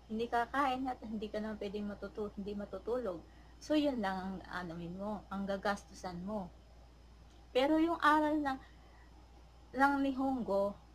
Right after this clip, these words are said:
ay libre po yun. Libre. So, ang school po namin ay sa Sakura Japanese School Language. Andito pa yung mga libro ko. Yun, mga libro,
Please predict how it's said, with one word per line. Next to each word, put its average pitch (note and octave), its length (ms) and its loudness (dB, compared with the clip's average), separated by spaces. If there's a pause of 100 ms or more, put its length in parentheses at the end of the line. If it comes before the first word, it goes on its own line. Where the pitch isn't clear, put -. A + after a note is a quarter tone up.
(380)
ay B3 240 2
libre A#3+ 320 -2
po G3+ 160 -2
yun. F#3+ 240 -2 (960)
Libre. G#3+ 480 0 (1800)
So, B3 160 6
ang D4 160 6
school D#4 320 2
po D#4 160 4
namin A#3 480 0 (400)
ay A3 80 -8
sa G#3+ 80 -10
Sakura A#3+ 960 -2 (1400)
Japanese A#3 640 -2
School A3 400 0
Language. F#3 720 -2 (1200)
Andito A#3 240 -4
pa B3+ 160 0
yung A#3 80 0
mga A#3 240 4
libro G#3 320 0
ko. G#3 320 0 (480)
Yun, B3+ 320 4
mga G3+ 320 2
libro, A#3 880 2